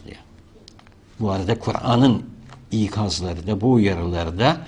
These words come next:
bütün zamanlardan daha ziyade bizim zamanımızı tasvir eder gibi. Hesapları yaklaştı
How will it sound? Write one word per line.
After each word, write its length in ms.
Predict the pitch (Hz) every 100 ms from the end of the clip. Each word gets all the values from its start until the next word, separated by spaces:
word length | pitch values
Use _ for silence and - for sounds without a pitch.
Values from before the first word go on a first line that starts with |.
| - - -
bütün 340 | 117 113 202 160
zamanlardan 800 | 143 120 113 107 104 92 110 107
daha 260 | 120 180
ziyade 640 | 123 104 107 101 101 -
bizim 340 | 135 120 170 117
zamanımızı 800 | 110 107 95 90 87 82 139 135
tasvir 460 | 104 95 - 113
eder 320 | 80 73 80 76
gibi. 320 | 80 71 73 - - - -
Hesapları 580 | 117 - 127 - 117
yaklaştı 800 | 110 104 - 104 95 - 139 151